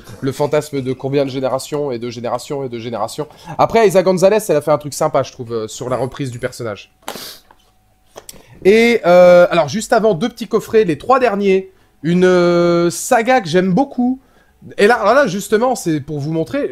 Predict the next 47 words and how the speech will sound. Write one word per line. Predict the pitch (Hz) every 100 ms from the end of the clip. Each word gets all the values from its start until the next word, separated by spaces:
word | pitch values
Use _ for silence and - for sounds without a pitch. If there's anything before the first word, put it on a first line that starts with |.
| 151
dont | 185 196
je | 156
n'ai | 214
que | 214
trois | 160 - 196
films, | - 247 247 110 _ _ _ _
puisque | - 165 185
je | 175
trouve | 220 202
que | -
les | 180 170 151 143
quatre... | 139 175 -
On | 143
va | 175
voir | 254
si | - 170
vous | 156 156
êtes |
capable | - 151 165 147
de |
trouver. | 139 156 147 135 _ - - -
J'ai, | 143 175
c'est | 175 208
une | 214
saga | 202 226 214 233
de | 156
science-fiction. | - 240 - 202 - 220 214 - _ - - - -
J'ai | 131 180
que | 202
les | 190
trois | 190 254
premiers | - 240 226
films, | 208 202 220 226 180 143
parce | 165 -
que |
je | 165
trouve | - 254
que | -
le | 147
quatre | 135 240 233
et |
le | 180
cinq, | - 226 208
c'est | - 151
de | 139
la | 135
merde. | 165 226 262 165 131 113